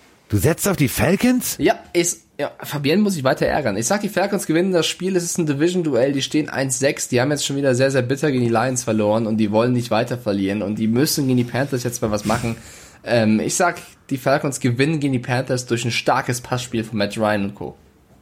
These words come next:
Speaker 1: Hm.
Speaker 2: Bam.
Speaker 1: Hm.
Speaker 2: Ja, und du musst den Tisch wieder aufholen. Ich muss dich ein bisschen rankommen lassen.
Speaker 1: Oh, Special Teams übrigens. Äh,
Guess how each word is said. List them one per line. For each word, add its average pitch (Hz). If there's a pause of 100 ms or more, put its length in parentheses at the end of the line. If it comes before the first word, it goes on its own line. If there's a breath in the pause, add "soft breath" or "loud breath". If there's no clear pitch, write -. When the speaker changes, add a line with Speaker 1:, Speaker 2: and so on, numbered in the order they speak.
Speaker 1:
Hm. 71 (280)
Speaker 2:
Bam. 120 (560)
Speaker 1:
Hm. 80 (760 loud breath)
Speaker 2:
Ja, 190
und 220
du 226
musst 330
den 285
Tisch 302
wieder 240
aufholen. 139
Ich 127
muss 196
dich 190
ein 175
bisschen 170
rankommen 156
lassen. -
Speaker 1:
Oh, 131
Special 160
Teams 73
übrigens. 60
Äh, 67